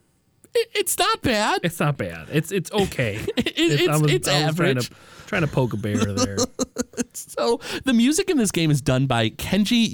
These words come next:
Speaker 1: Yamamoto. Now, he worked on a lot of other Dragon Ball games, uh, and was eventually placed into the role of doing the music for Dragon Ball Z Kai, the reworked,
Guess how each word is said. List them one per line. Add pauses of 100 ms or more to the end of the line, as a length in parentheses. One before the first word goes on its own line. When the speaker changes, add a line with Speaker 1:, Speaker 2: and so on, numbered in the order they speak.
Speaker 1:
Yamamoto. (480)
Now,
he
worked
on
a
lot
of
other
Dragon
Ball
games,
uh,
and
was
eventually
placed
into
the
role
of
doing
the
music
for (340)
Dragon
Ball
Z
Kai, (380)
the
reworked,